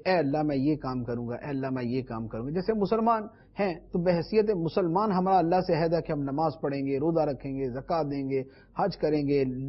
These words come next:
دوسروں کا خیال کریں گے، ایک تو یہ عہد ہے۔ لیکن بعض اوقات یہ بھی ہوتا ہے کہ جیسے کبھی کسی مصیبت میں پھنستے ہیں تو بولتے ہیں، "یا اللہ، ایک مرتبہ تو اس مصیبت سے نکال دے، آئندہ دوبارہ یہ کام نہیں کروں گا، فلاں گناہ نہیں کروں گا، فلاں نیکی کیا کروں گا۔" ہم یہ اللہ تعالیٰ سے وعدہ کرتے ہیں۔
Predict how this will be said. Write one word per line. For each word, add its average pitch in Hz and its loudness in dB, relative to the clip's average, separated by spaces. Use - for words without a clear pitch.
دوسروں 180 4
کا 175 2
خیال 151 2
کریں 139 -2
گے، 139 -4
ایک 226 0
تو 220 4
یہ 202 6
عہد 127 0
ہے۔ - -20
لیکن 214 6
بعض 233 6
اوقات 247 4
یہ 254 4
بھی 269 6
ہوتا 190 6
ہے 175 -2
کہ 185 4
جیسے 190 4
کبھی 208 2
کسی 208 0
مصیبت 196 2
میں 226 6
پھنستے 180 2
ہیں 196 2
تو 196 2
بولتے 180 2
ہیں، 185 2
"یا 180 6
اللہ، 175 6
ایک 196 6
مرتبہ 175 2
تو 170 4
اس 170 0
مصیبت 160 0
سے 175 0
نکال 151 2
دے، 165 4
آئندہ 151 0
دوبارہ 147 0
یہ 160 6
کام 147 2
نہیں 135 0
کروں 120 -2
گا، 123 -6
فلاں 196 2
گناہ 165 4
نہیں 156 4
کروں 131 -2
گا، 139 -2
فلاں 208 2
نیکی 180 0
کیا 147 2
کروں 135 -4
گا۔" 143 -2
ہم 208 2
یہ 208 6
اللہ 180 4
تعالیٰ 165 2
سے 170 2
وعدہ 123 0
کرتے 98 -10
ہیں۔ - -20